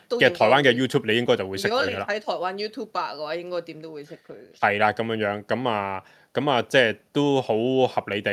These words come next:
Speaker 2: 咁大家都會識佢啦。咁啊，佢又有個團隊嘅。咁你去到兩百萬級數嘅話，咁就都，當然都會有啲人一齊幫你工作啊，
Speaker 1: 係啊，
Speaker 2: 拍嘢啊。
Speaker 1: 佢係有團隊，但係佢自己唔係一個網台，因為主要佢都係去過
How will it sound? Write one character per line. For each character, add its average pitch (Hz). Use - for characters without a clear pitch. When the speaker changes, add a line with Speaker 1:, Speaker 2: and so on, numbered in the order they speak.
Speaker 2:
咁 120
大 107
家 110
都 113
會 107
識 107
佢 104
啦。 104
咁 180
啊， 170
佢 -
又 143
有 131
個 131
團 104
隊 110
嘅。 123
咁 139
你 139
去 123
到 113
兩 107
百 120
萬 107
級 131
數 -
嘅 107
話， 104
咁 117
就 101
都， 135
當 127
然 123
都 123
會 113
有 101
啲 117
人 98
一 113
齊 107
幫 113
你 104
工 117
作 107
啊， 104
Speaker 1:
係 -
啊， -
Speaker 2:
拍 104
嘢 98
啊。 226
Speaker 1:
佢 226
係 -
有 226
團 185
隊， 170
但 185
係 180
佢 175
自 180
己 190
唔 202
係 147
一 -
個 180
網 147
台， 151
因 202
為 185
主 175
要 180
佢 170
都 196
係 175
去 156
過 156